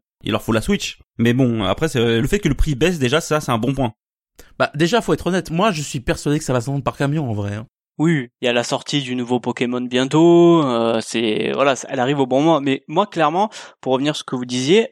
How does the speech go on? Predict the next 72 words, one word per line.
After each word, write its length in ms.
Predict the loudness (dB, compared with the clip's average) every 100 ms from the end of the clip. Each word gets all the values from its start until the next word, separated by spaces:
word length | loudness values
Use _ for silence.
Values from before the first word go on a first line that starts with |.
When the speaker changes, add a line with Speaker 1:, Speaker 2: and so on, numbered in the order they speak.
| -10
Speaker 3:
ça 160 | -4
m'aurait 220 | 0 0 2
pas 160 | -2
choqué, 280 | -2 -2 0
en 80 | 0
fait, 140 | -4
que 100 | -8
cette 200 | -10 -6
console 400 | -4 -4 -2 -2
ne 40 | -2
s'appelle 320 | -4 -4 -4
pas 120 | -2
une 80 | -4
Switch. 400 | -4 -6 -6 -10 -12 _ -10
Parce 160 | -6 -2
que, 120 | 0
euh, 260 | 0 -2 -2
voilà, 160 | 2 2
vous 120 | 2
l'avez 160 | -2
dit, 120 | 0 0
elle 160 | 2
n'a 100 | 0
plus 180 | -4 -4
rien 140 | -2 0
de 40 |
la 60 | 0
Switch 260 | -2 -4
originale. 440 | -2 0 2 0 0
T'as 100 | -2
pas 100 | 0
les 140 | 0
Joy-Con, 380 | 0 0 0 -2
tu 120 | -6
peux 140 | -4 0
pas 280 | 2 2 -2 _ _ _
jouer 280 | -10 0 2
à 80 | 0
plusieurs, 440 | -4 -2 2 2
du 120 | -2
coup, 200 | -6 -6
sur 200 | -4 -6
cette 160 | -6 -4
console. 400 | -2 0 -2 -2
Speaker 2:
Mhm. 80 | -6
Speaker 1:
Mhm. 280 | -6 -6 -8 _ _ _ -4
Speaker 3:
C'est-à-dire 280 | -2 -2
que 80 | -4
tu 120 | -12
peux 120 | -4 0
même 160 | 2
pas 120 | 2
dire, 240 | 2 2 2
t'as 140 | 0
un 60 | 0
pote 180 | 0 0
qui 100 | -4
a 60 |
juste 240 | -4 -6 -4
ses 80 | 0
Joy-Con, 420 | 2 2 0 0
il 80 | -4
peut 140 | -6
pas 120 | -2 -2
venir 300 | -2 -4 -2
dans 100 | -4
une 160 | -6 -4
partie 280 | -6 0
avec 220 | 0 0 0
toi, 140 | 0
a 40 |
priori. 520 | 0 -4 -4 -4 -4